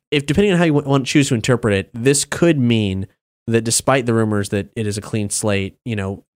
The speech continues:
this could mean for the first time since episode seven, you know, was, was announced that we were all speculating, well, it's not going to involve the expanded universe. They're probably not gonna see the twins. We're probably not gonna see Mara Jade. It actually feels like there's more of a chance that we could see some of that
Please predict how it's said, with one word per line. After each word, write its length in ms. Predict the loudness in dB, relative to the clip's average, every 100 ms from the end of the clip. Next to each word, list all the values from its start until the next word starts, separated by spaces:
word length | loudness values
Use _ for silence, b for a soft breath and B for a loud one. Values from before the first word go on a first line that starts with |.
| -2
this 140 | 2
could 140 | 2 4
mean 200 | 2 2
for 120 | 0
the 80 | 2
first 240 | 2 2
time 240 | 2 2
since 300 | 0 -2 -4 -8
episode 380 | -6 -2 -2 2
seven, 540 | 2 2 -2 -6 -6
you 40 | -4
know, 100 | -4
was, 240 | -4 -4
was 140 | -4 -2
announced 380 | 0 -2 -2
that 120 | -8 -4
we 100 | 0
were 200 | 4 4
all 140 | 4
speculating, 440 | 2 0 2 0 2
well, 240 | 0 -2 -10 -14 _ _ -4
it's 240 | -2 2
not 300 | 4 4 2
going 160 | 0 0
to 60 |
involve 260 | 0 0 0
the 60 | -2
expanded 340 | -4 -4 -2
universe. 340 | -4 -4 -6
They're 120 | -6 -6
probably 340 | -2 0 0
not 320 | 2 2 0
gonna 140 | -2 -2
see 120 | -4
the 80 | -6
twins. 300 | -8 -10 -8
We're 60 |
probably 240 | -4 -2 0
not 200 | 0 0
gonna 120 | -2
see 120 | -4
Mara 220 | -4 -4
Jade. 300 | -4 -4 -6 _ _ _
It 100 | -4 -2
actually 360 | -4 0 0
feels 280 | 4 2 4
like 180 | 2 2
there's 200 | 0 2
more 380 | 2 4 6 4
of 80 |
a 40 | 2
chance 360 | -2 -2 -2 -4
that 80 |
we 100 | -4
could 160 | -4 -6
see 200 | -2 -2
some 180 | 0 0
of 80 | 2
that 260 | 0 -2